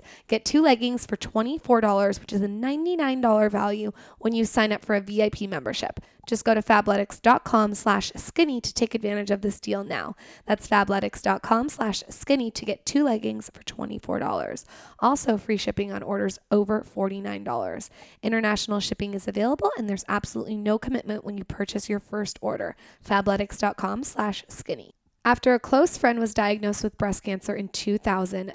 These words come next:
designer and artist Shani Jo Darden founded the global nonprofit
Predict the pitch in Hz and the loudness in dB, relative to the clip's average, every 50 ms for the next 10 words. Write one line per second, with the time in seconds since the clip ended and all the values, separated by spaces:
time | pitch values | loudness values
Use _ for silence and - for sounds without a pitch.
0 | - 196 - 214 190 196 202 202 226 247 294 320 349 330 277 - 214 208 202 208 | -8 -4 -4 -2 0 0 0 0 2 2 2 2 2 0 0 0 0 2 2 2
1 | 202 196 - - - - - - - - 208 214 226 254 254 220 269 269 285 - | 0 0 -2 -6 -6 -6 -4 -2 -2 -2 -2 -2 -2 -2 2 4 4 4 4 4
2 | 247 214 208 208 208 208 208 - - - - - 208 202 208 214 220 208 214 190 | 4 2 2 0 -2 -4 -6 -8 -12 -8 -4 -4 -2 0 0 0 0 0 -2 -4
3 | _ - 196 196 202 202 208 226 285 311 285 269 240 233 233 - 214 208 190 - | _ -2 0 2 2 2 4 4 4 4 4 2 2 0 0 0 0 0 0 -2
4 | 214 | -4